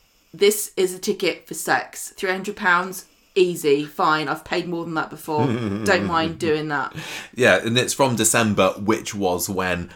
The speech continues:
Speaker 2: Lauren got her necklace.
Speaker 1: Yeah, so she's like, "It
Speaker 2: Needless
Speaker 1: can't
Speaker 2: to
Speaker 1: be,
Speaker 2: say.
Speaker 1: it can't be engagement ring because we, we hadn't barely known each other
Speaker 2: Yeah.
Speaker 1: in December."
Speaker 2: Yeah.
Speaker 1: And he
Speaker 2: He
Speaker 1: comes
Speaker 2: come-,
Speaker 1: in.
Speaker 2: he says it was cufflinks.
Speaker 1: What kind of cufflinks?
Speaker 2: I,
Speaker 1: Describe them
Speaker 2: I,
Speaker 1: to me
Speaker 2: I
Speaker 1: in
Speaker 2: do
Speaker 1: intimate
Speaker 2: not know
Speaker 1: detail.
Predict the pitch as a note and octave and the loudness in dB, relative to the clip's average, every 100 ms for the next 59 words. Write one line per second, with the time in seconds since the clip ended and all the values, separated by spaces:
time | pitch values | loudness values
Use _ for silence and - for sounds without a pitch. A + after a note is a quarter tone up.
0 | - F#2 F2+ F2 E2+ E2 E2+ D#2+ - F2 | -16 0 2 4 0 -2 -4 -6 -4 -4
1 | D#2 E2+ G#2+ - E2 D#2+ G2+ - - F#3 | -4 -4 -4 -6 -4 -2 0 -2 0 2
2 | D#3+ D#3+ G3+ A#3+ D4+ - F#3 E3+ C#4 G#3 | 2 0 -2 2 2 2 2 4 4 4
3 | F3+ E3+ E3+ A2 - F3+ C4 G3+ E3+ D#3 | 0 2 2 0 -4 -2 -2 -2 -4 -2
4 | D3 D3+ D3 D3+ D3+ - E3 F3 E3 - | -2 -4 -6 -6 -6 -8 -10 -8 -10 -8
5 | E3 D3+ D#3 D#3 D3+ D3+ D3 D3+ - F#2 | -6 -4 -4 0 0 0 -6 -10 -10 -10
6 | F#2 C#3+ - G2 E2+ D#3 C#3 - G2 - | -10 -12 -14 -8 -6 -6 -8 -10 -12 -12
7 | C2+ - F#2+ D2 - A#3+ - - - - | -14 -10 -8 -6 -4 0 2 4 4 4
8 | A2+ A#2 G2 F2+ F#2 - D#2 - C#2 C2+ | 2 2 2 0 -4 -6 -10 -10 -14 -16
9 | - - - _ G#3 G#3 G3+ F3 F3 D#3 | -14 -14 -14 _ -4 -2 -4 -6 -8 -12
10 | D#3+ D3+ - - _ _ _ E2 E2 - | -12 -12 -16 -20 _ _ _ -8 -4 0
11 | F#2+ - G2+ D2+ G2+ G2+ A#2 A2+ G2 F#2 | 0 2 2 2 0 2 4 4 2 0
12 | F2+ F2 E2+ | 0 2 0